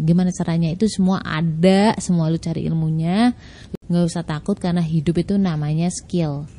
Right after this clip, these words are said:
Skill itu harus dilatih. Kalau lu nggak pernah melangkah, lu takut, lu ini, lu itu, ya nggak akan pernah terlatih.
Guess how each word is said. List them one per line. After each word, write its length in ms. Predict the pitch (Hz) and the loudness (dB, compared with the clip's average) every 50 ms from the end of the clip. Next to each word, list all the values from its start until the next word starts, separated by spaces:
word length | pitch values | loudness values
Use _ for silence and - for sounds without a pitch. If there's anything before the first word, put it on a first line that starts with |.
| - - | -18 -18
Skill 320 | - - - 175 170 165 | -8 -2 0 2 2 2
itu 80 | - 196 | 2 2
harus 240 | 190 185 170 170 - | 4 4 2 2 0
dilatih. 800 | - 165 156 147 143 147 - - - 143 139 - - - - - | 0 0 0 0 -2 -4 -6 -8 -8 -8 -8 -8 -12 -18 -12 -6
Kalau 240 | 170 170 175 180 | -2 0 2 2
lu 120 | 185 202 208 208 | 4 4 4 4
nggak 160 | 185 170 - | 4 2 0
pernah 240 | - 170 175 180 180 | 0 0 2 2 2
melangkah, 520 | 180 185 180 175 165 165 156 - 170 180 185 | 4 2 2 2 0 0 0 0 2 4 4
lu 160 | 190 190 185 | 4 4 2
takut, 400 | - 165 160 160 - - 196 185 | 0 -2 -6 -4 -2 0 0 4
lu 160 | - 180 170 | 4 6 6
ini, 240 | 170 180 180 180 180 | 6 6 6 6 6
lu 160 | 185 185 175 | 6 6 6
itu, 480 | 160 175 175 - - - 190 190 196 - - - - - - - - - - - - - - - - - | 4 2 0 2 4 6 8 8 6 4 0 -10 -20 -20 -20 -20 -20 -20 -20 -20 -20 -20 -20 -20 -6 0
ya 120 | - 175 170 | 2 4 6
nggak 200 | 170 165 156 151 | 4 4 2 2
akan 100 | 165 165 | 0 0
pernah 240 | 160 - 160 160 156 | 0 0 0 0 0
terlatih. 560 | - - 165 160 160 165 165 - - 139 139 | 0 0 0 0 2 0 0 -2 -4 -8 -8